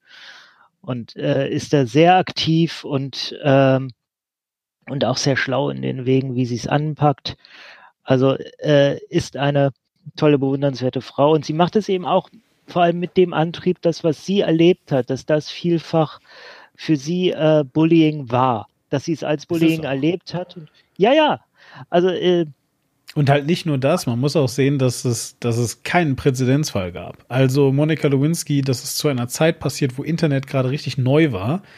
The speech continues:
Speaker 2: und wo zum ersten Mal, ähm, obwohl es natürlich noch kein Facebook gab und Google gab's auch noch nicht und so, aber zum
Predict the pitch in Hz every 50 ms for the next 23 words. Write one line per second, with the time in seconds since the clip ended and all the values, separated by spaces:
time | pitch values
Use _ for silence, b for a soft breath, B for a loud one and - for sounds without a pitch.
0 | B B B B B B B B B B B B 139 123 117 151 165 - - 175
1 | 156 - - - - 185 220 262 277 262 - - - 170 214 220 214 208 208 185
2 | 123 92 - - - _ b b b b b b b b b b - 135 135 143
3 | 147 147 147 143 135 139 - - - 127 127 - 160 170 165 - 143 123 139 135
4 | 135 123 - 120 110 - - 175 208 - - - 143 123 - 139 131 131 135 127
5 | - 123 113 117 - - 165 180 185 165 139 131 131 123 120 - - - 170 180
6 | 160 147 143 - 143 135 143 143 151 143 - 151